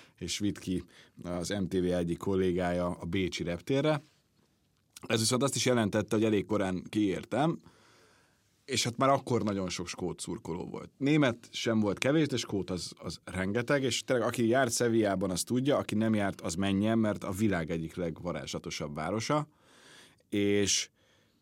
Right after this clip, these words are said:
és egyszerűen lenyűgöző volt az a fajta hangulat, hogy a skót szurkolók teljesen békésen, barátságosan énekeltek, nyilván itták a söröket, nyilván mindenki elképesztően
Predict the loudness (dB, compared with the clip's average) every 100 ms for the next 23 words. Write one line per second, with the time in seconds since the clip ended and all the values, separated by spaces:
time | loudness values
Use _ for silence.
0 | _ -2 0 2 2 4 4 2 2 4
1 | 4 4 2 2 0 0 0 -2 -4 -2
2 | -2 -4 -4 -4 -2 -2 -2 -2 -4 -4
3 | -4 -2 -2 -2 -4 -4 -4 -4 -4 -2
4 | 0 2 2 0 0 0 -2 -2 -4 -2
5 | -4 -2 -2 -4 -6 -6 -6 -6 -6 -8
6 | -4 -2 0 -2 -2 -2 -4 -4 -6 -12
7 | -6 -2 0 0 -2 -4 -6 -6 -4 -4
8 | -4 -4 -4 -4 -4 -8 _ _ _ _
9 | _ _ _ _ _ -2 2 4 2 0
10 | -6 -4 0 0 0 -4 -4 -4 -4 -4